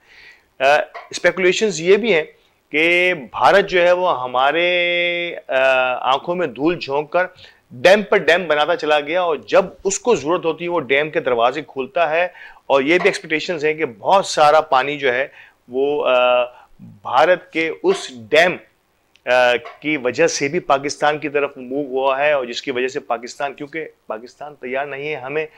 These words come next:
हमें आपस की चुपकलिश से और हमें आपस की हुकूमत से, हमारे आपस की कुर्सियों से ही, अ, अ, मेरा ख्याल है कि, अ, वक्त नहीं मिलता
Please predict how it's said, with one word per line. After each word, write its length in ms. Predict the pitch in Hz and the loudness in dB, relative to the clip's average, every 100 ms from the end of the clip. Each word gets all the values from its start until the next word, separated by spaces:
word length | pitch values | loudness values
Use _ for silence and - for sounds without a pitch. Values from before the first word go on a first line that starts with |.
| - - _ - | -20 -20 _ -10
हमें 320 | 123 160 175 - | -4 -2 -2 0
आपस 380 | 131 131 170 - | -2 0 -6 -6
की 120 | 165 | -10
चुपकलिश 580 | - 156 _ 170 175 - | -10 -14 _ -10 -8 -6
से 240 | 170 175 | -6 -2
और 180 | 165 143 | -2 -2
हमें 160 | 139 | -4
आपस 340 | 131 120 139 135 | -4 -4 -6 -8
की 140 | - | -6
हुकूमत 500 | 147 123 139 151 156 - | -6 -6 -8 -8 -8 -8
से, 140 | 165 165 | -8 -8
हमारे 260 | 143 143 | -8 -8
आपस 340 | 131 120 - 135 | -6 -6 -8 -10
की 120 | 147 | -12
कुर्सियों 460 | 143 147 - 226 233 | -8 -6 -4 -4 -2
से 280 | 202 135 - - _ | 0 0 -2 -20 _
ही, 280 | 180 240 240 | -4 -2 0
अ, 60 | 175 | 2
अ, 360 | 175 165 151 - - _ _ - | 6 6 6 2 -16 _ _ -6
मेरा 420 | 135 131 135 147 | -4 -2 0 -2
ख्याल 280 | 143 135 147 | 0 0 0
है 60 | |
कि, 220 | 147 151 | 0 0
अ, 360 | 139 127 120 113 | 0 0 -2 -2
वक्त 240 | 123 143 139 | -2 -2 -4
नहीं 200 | 135 165 | -4 -4
मिलता 380 | 147 - 117 | -6 -6 -10